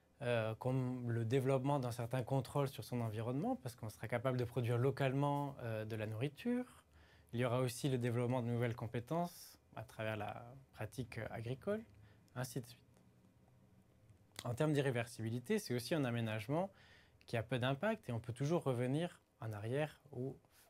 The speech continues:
aller vers une autre occupation du sol. Là aussi, on transmet plutôt un capital naturel qu'un capital économique ou construit. La valeur monétaire de cet aménagement est probablement aussi moindre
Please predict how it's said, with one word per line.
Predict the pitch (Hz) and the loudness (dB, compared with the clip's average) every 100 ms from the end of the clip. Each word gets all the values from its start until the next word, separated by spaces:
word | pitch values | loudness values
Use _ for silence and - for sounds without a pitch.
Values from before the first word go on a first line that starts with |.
| _ - - | _ -20 -6
aller | 120 117 | -2 0
vers | 120 104 110 | 0 -2 -2
une | 113 | -2
autre | 127 - | -2 -4
occupation | 117 120 113 123 | -6 -6 -6 -6
du | 107 | -8
sol. | - - 190 - _ - - - - - _ | -8 -10 -10 -12 _ -20 -20 -18 -20 -20 _
Là | 131 | 2
aussi, | 135 - 180 | 2 4 2
on | 143 | 2
transmet | 147 143 - 156 147 | 2 0 2 4 2
plutôt | - 147 127 147 139 | 0 -2 2 4 4
un | 123 | 2
capital | 120 117 120 117 110 | -2 -4 -2 -2 -4
naturel | 101 - 123 175 175 | -4 -2 0 0 0
qu'un | 139 131 | -2 0
capital | 117 113 135 131 | -2 -2 -2 -2
économique | 117 107 107 139 139 | -4 -6 -4 -4 -6
ou | 131 131 | -10 -8
construit. | 117 113 - - - - | -8 -10 -16 -20 -20 -2
La | 113 | 0
valeur | 110 127 135 143 127 | 2 2 4 2 2
monétaire | 123 120 120 139 143 123 | 0 0 0 2 2 0
de | 113 | -4
cet | 110 113 | -6 -4
aménagement | 104 104 107 131 | -4 -4 -4 -2
est | 131 | -4
probablement | - 110 113 120 113 | -2 -2 0 0 -2
aussi | 107 - 131 | -4 -2 2
moindre | 131 143 - | 2 2 -2